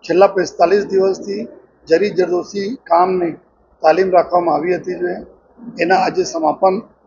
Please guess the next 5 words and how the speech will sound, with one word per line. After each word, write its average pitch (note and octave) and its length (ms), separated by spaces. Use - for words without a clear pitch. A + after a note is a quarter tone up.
થઈ E3 100
રહ્યા F3+ 200
છે. G3 240
સાથોસાથ F3+ 640
શહેરમાં F#3+ 580